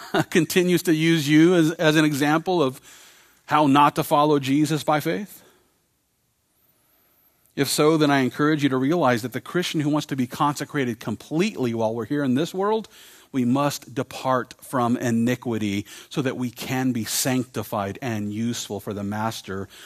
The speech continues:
prepared for every good work. With this as the goal, let's take a closer look at the encouragement that Paul presented back in First Thessalonians chapter five. And as you arrive there in First Thessalonians five, I just want to take another look beginning at verse twenty-three.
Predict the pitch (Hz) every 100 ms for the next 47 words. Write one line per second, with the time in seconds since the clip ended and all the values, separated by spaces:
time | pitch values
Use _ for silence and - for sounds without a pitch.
0 | - - 107 - 131 110 95 87 - -
1 | _ 110 - 107 104 104 101 _ - 98
2 | 95 92 - 95 92 - _ - _ _
3 | _ _ _ _ _ _ _ _ _ _
4 | _ _ _ _ _ _ _ - 107 107
5 | 110 98 101 104 104 104 - 107 - 117
6 | 104 104 107 107 101 98 - 107 104 101
7 | 98 - 110 107 107 110 107 104 107 101
8 | 117 113 - 113 123 110 107 98 - 117
9 | 110 98 - 127 117 104 104 - - -
10 | 151 135 135 127 143 131 131 135 135 123
11 | 117 139 - 139 - 135 131 113 - 131
12 | 123 120 143 131 151 135 127 127 120 127
13 | 120 113 127 123 123 117 - 135 110 147
14 | 143